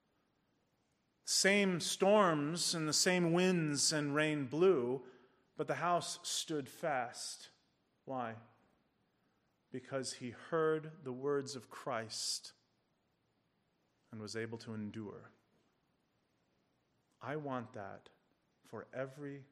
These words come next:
single Christian that has ever heard my voice.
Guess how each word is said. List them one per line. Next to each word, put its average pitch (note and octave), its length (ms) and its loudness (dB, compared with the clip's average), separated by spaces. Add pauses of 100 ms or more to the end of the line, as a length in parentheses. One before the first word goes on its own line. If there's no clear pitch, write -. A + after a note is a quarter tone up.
single B2 640 -12 (240)
Christian G2 600 -14 (680)
that A2 100 -14
has A#2 220 -8
ever A#2+ 280 -8 (160)
heard A2+ 200 -8
my G#2 300 -12
voice. - 600 -8